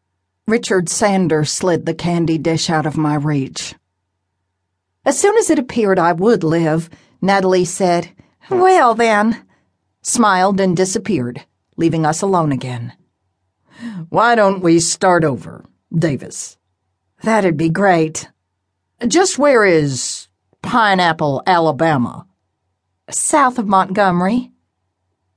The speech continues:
Other than the Red Hots, the real live Monet on the wall, and the million dollar Oriental rug under my feet,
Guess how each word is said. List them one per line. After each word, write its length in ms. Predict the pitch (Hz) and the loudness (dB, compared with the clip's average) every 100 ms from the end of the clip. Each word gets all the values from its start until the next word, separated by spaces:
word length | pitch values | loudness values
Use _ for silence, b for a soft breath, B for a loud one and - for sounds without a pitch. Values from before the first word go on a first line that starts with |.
| _ B B B 190 _ | _ B B B -20 _
Other 240 | 254 214 | 0 2
than 180 | 180 170 | 2 0
the 80 | 160 | 0
Red 260 | 156 185 180 160 | 0 0 -2 -2
Hots, 480 | 143 165 - - _ _ | -2 -4 -10 -14 _ _
the 80 | 156 | -2
real 260 | 165 190 | 2 2
live 360 | 170 165 160 156 | 4 2 2 0
Monet 800 | 156 160 175 165 170 170 139 143 | 0 2 2 2 2 2 0 -2
on 180 | 151 151 | -2 -2
the 80 | 151 | 0
wall, 500 | 170 170 147 156 156 B B B | 2 4 4 2 -2 B B B
and 100 | 170 | -2
the 60 | 175 | 2
million 400 | 185 220 196 190 | 2 2 2 2
dollar 340 | 190 190 180 | 2 2 0
Oriental 600 | 175 202 208 190 190 165 | 0 -2 0 0 0 0
rug 340 | 156 196 180 170 | 2 2 2 0
under 180 | 165 156 | 0 0
my 220 | 156 156 | 0 -2
feet, 500 | - 311 233 170 | -4 -2 0 -2